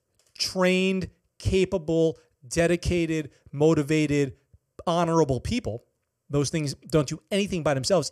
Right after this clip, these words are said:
Even the unmanned ones require people to maintain, use, uh, control, all that stuff. So you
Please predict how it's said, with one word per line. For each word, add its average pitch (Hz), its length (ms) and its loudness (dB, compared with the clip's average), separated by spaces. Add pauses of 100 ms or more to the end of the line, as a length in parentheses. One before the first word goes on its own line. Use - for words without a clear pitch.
Even 180 280 -2
the 147 160 -6
unmanned 139 580 0
ones 127 400 -6 (320)
require 147 400 0
people 127 460 -4 (260)
to - 80 -12
maintain, 135 800 -6 (440)
use, 143 640 -2 (460)
uh, 113 280 -8
control, 143 680 2
all 160 140 2
that 147 160 2
stuff. 135 280 -2 (380)
So 202 380 4 (1200)
you 160 380 -4